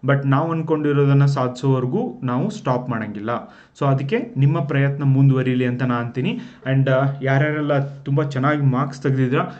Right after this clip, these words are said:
ಅವ್ರಿಗೆಲ್ಲ ಕಂಗ್ರ್ಯಾಚುಲೇಷನ್ಸ್. ಹಾ, ಆದ್ರೆ ಇಲ್ಲಿಗೆ ಸ್ಟಾಪ್ ಆಗಂಗಿಲ್ಲ. It is one step. ಓಕೆ, step by step ಇದ್ರ ಮೇಲೂ ಕೂಡ ನಿಮ್ಮ ಪ್ರಯತ್ನ ಮುಂದುವರಿಲಿ ಅಂತ ನಾನು ಹೇಳ್ತೀನಿ ಫ್ರೆಂಡ್ಸ್.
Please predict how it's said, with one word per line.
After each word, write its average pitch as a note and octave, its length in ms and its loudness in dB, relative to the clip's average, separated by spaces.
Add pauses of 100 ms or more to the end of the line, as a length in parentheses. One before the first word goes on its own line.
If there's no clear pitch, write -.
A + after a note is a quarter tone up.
(160)
ಅವ್ರಿಗೆಲ್ಲ C#3 480 4
ಕಂಗ್ರ್ಯಾಚುಲೇಷನ್ಸ್. C3+ 840 0 (300)
ಹಾ, - 460 -8
ಆದ್ರೆ D3+ 260 0
ಇಲ್ಲಿಗೆ C#3+ 380 2
ಸ್ಟಾಪ್ C3+ 340 -2
ಆಗಂಗಿಲ್ಲ. B2 400 2 (500)
It D3 120 -2
is E3 140 -2
one D3+ 220 2
step. - 420 -4 (240)
ಓಕೆ, C#3 420 -2
step D3+ 200 -4
by D3 120 0
step E3+ 240 -4 (300)
ಇದ್ರ C#3 140 2
ಮೇಲೂ C#3+ 440 4
ಕೂಡ C#3+ 180 0 (440)
ನಿಮ್ಮ C#3 340 2
ಪ್ರಯತ್ನ C#3 360 -2
ಮುಂದುವರಿಲಿ B2 760 2
ಅಂತ A#2 200 -4
ನಾನು C#3 240 0
ಹೇಳ್ತೀನಿ A2+ 360 -6
ಫ್ರೆಂಡ್ಸ್. F3 380 -4